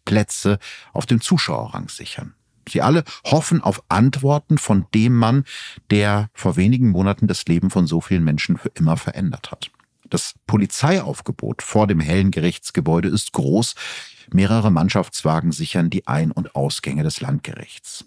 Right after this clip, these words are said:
Neben den Medien betreten an diesem Morgen auch Opfer und Angehörige den Gerichtssaal und nehmen auf den hinteren Rängen Platz. „Verfahren Trierer Innenstadt“ steht auf dem Zettel vor dem Gerichtssaal. Das Wort Amok wird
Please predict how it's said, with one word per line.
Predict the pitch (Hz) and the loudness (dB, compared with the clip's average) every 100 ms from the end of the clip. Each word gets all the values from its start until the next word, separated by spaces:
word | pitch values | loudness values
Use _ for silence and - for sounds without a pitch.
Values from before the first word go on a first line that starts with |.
| _ _ | _ _
Neben | 123 160 170 | 2 4 4
den | 107 | 4
Medien | 85 85 104 139 151 - - - | 2 2 2 2 0 -4 -14 -10
betreten | - - 107 - | -8 0 0 2
an | 131 | 2
diesem | 120 104 | 2 2
Morgen | 92 82 92 113 | 4 2 2 2
auch | - 113 - | 2 -2 -2
Opfer | 202 - - | -4 -2 -2
und | 85 - | 0 -2
Angehörige | - 123 113 82 78 67 67 | 0 2 4 0 -4 -6 -6
den | 71 78 | -6 -6
Gerichtssaal | 60 62 - - 85 92 107 | -6 -8 -12 -6 0 2 2
und | - - | 0 0
nehmen | 80 80 85 - | 2 2 2 0
auf | 80 78 | -2 -2
den | 101 85 | -2 -2
hinteren | 92 87 - - 95 | 0 0 0 0 0
Rängen | 87 71 67 - | 0 0 -2 -4
Platz. | - - - - - - - - _ | -10 -14 -16 -18 -16 -18 -18 -20 _
„Verfahren | - 117 - 120 143 151 151 147 | -2 0 2 2 2 4 2 2
Trierer | - 131 139 120 123 - | 0 2 4 2 0 2
Innenstadt“ | 113 107 87 - - - - - - - | 2 4 2 -2 -4 -4 -6 -8 -14 -12
steht | - 87 78 - | -4 -2 -2 -6
auf | 71 | -4
dem | 82 76 | -4 -2
Zettel | 87 - | -4 -4
vor | 67 - 71 | -6 -4 -2
dem | 76 | -4
Gerichtssaal. | 69 71 - - 78 92 107 - - - - | -4 -8 -10 -6 -2 0 -2 -6 -18 -20 -12
Das | - - | -6 0
Wort | 92 92 - _ _ - | 2 0 -6 _ _ 0
Amok | 120 101 101 - - _ | 2 2 2 -2 -10 _
wird | 82 101 - - | 0 0 0 -10